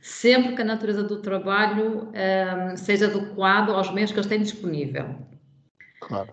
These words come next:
Speaker 1: Eh, noutras situações e trabalhos mais específicos ou, ou que requerem um acompanhamento técnico mais, mais, mais próximo ou dependendo da natureza do, do trabalho que nós queremos executar, aí chamamos de empreiteiros florestais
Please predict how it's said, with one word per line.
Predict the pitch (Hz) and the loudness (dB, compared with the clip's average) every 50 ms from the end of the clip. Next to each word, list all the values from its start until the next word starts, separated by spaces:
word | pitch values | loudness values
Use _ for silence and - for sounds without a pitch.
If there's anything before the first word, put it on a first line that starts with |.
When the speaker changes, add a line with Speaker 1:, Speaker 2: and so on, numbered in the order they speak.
| _ _ _ | _ _ _
Speaker 1:
Eh, | 196 202 202 202 202 202 196 196 202 208 | 2 4 4 6 6 6 4 4 4 4
noutras | 202 233 254 254 262 247 | 6 6 6 6 4 2
situações | - - 262 - - - 247 262 247 - - 247 208 185 160 156 151 - - - | 2 0 -2 -4 -2 0 0 0 0 0 0 2 2 2 0 0 -4 -6 -6 -4
e | - 196 | -4 -4
trabalhos | - 190 185 196 202 196 190 | 0 2 2 4 4 4 2
mais | 190 202 208 214 214 | 2 2 2 2 2
específicos | - - - - - - 214 208 208 196 185 175 | -2 -8 -12 -10 -2 0 2 2 2 0 -4 -2
ou, | 170 175 180 175 | 0 2 2 2
ou | 185 185 190 | 2 0 -2
que | - | -4
requerem | - - - - 190 190 190 | -4 -2 2 2 2 4 2
um | 190 | 2
acompanhamento | 190 190 190 208 190 196 196 202 - - | 0 -2 -2 -2 -2 -2 -2 -4 -6 -8
técnico | - - 208 190 180 - 175 180 160 156 160 | -4 2 4 4 4 4 0 -4 -6 -6 -4
mais, | 170 170 165 165 165 160 156 156 - - 156 160 156 | -2 0 0 0 0 -2 -2 -4 -6 -4 -4 -2 -2
mais, | 156 160 165 156 160 156 151 143 151 160 165 | 0 -2 0 0 0 -2 -2 -4 -4 -2 0
mais | 160 156 156 156 | 0 0 0 0
próximo | - - 190 185 185 190 185 185 185 - 165 156 151 151 | 0 0 2 6 6 6 4 4 0 -2 -2 -4 -4 -4
ou | 151 151 156 160 156 160 160 156 160 156 156 151 143 | -4 -2 -2 2 2 4 4 4 2 0 -4 -4 -6
dependendo | 139 156 151 - 175 170 180 175 175 | -8 -6 -2 0 2 2 2 2 2
da | 180 | 2
natureza | 175 - 175 170 165 165 | 2 2 0 0 0 0
do, | 156 165 160 160 | -2 -2 -4 -4
do | 147 147 | -4 -4
trabalho | 143 170 165 160 | 0 0 0 0
que | 165 | 0
nós | 165 156 - | -4 -4 -2
queremos | - 165 165 165 160 | -2 0 0 -2 -4
executar, | 160 165 160 - - - 185 185 196 196 - | -6 -8 -8 -6 -2 2 4 4 4 2 2
aí | 170 165 175 | 0 0 -2
chamamos | - - 170 165 170 170 165 - | -2 -4 -4 -4 -2 -2 -4 -2
de | - 175 | -2 -2
empreiteiros | 170 175 180 175 185 175 175 175 | -2 0 0 0 0 0 -2 -2
florestais | - 196 180 180 - - - 185 180 185 190 202 202 202 - | -4 -6 -6 -6 -6 -4 -2 0 2 2 2 2 0 -2 -4